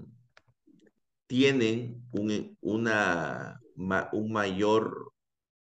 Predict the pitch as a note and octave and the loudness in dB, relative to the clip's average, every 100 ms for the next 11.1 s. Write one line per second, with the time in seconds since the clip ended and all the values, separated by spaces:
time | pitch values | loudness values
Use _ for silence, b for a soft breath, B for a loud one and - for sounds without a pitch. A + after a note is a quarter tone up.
0 | _ _ _ _ - G#2+ A2 G2+ F#2 G#2+ | _ _ _ _ -8 -2 0 2 2 2
1 | G#2 C#3+ F3+ - A#2 G2+ F#2+ F#2 E2+ E2 | 2 2 0 2 4 6 4 2 -4 -4
2 | - F2+ F#2+ G2+ F#2+ F#2 F#2+ F#2 F#2 G2+ | -6 -4 -2 -2 -4 -4 -4 0 2 0
3 | G2+ G#2+ G#2+ G2 F#2+ G#2+ G#2+ - A2 A2+ | 0 0 0 -2 0 -2 -2 0 0 2
4 | G#2+ G2+ F#2+ G#2 G2+ G2 G2 A#2 A2 G#2+ | 0 0 -2 -2 -2 -4 -2 -2 -4 -4
5 | _ _ _ _ _ _ - F2+ G#2 G2+ | _ _ _ _ _ _ -4 2 6 6
6 | - F#2+ F#2+ D3 G#2+ G#2+ - - b b | 6 2 4 4 4 2 -2 -14 b b
7 | b b b - G2+ A2+ D3 C3+ C3 B2+ | b b b 0 2 4 4 4 4 2
8 | A#2+ A#2+ A#2 G#2+ - C3 C3+ A#2+ A#2 - | 0 2 0 -2 -2 -2 0 2 0 4
9 | A#2+ B2 - G2 A2 A2 G2 G#2+ G#2+ G#2+ | 4 4 2 2 2 2 -2 -6 -2 0
10 | F2 E2 E2 F#2+ F#2+ D2+ D2+ G#2 B2+ - | 0 0 0 0 2 0 0 0 0 -4